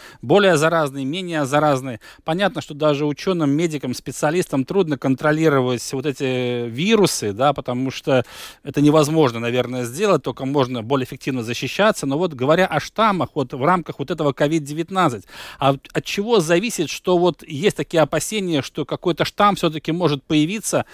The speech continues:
который, э, снова, э, для нас станет большой проблемой? Или,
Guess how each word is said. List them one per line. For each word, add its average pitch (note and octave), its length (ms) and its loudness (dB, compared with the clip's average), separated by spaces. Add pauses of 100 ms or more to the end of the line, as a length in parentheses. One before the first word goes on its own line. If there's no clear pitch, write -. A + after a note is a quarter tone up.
(280)
который, F3 640 4
э, D3 260 -2
снова, E3 760 2 (140)
э, C3 320 -10 (120)
для D3+ 80 2
нас F#3 240 2
станет F3 320 -2
большой D3+ 420 0
проблемой? D3 560 0
Или, F3+ 360 2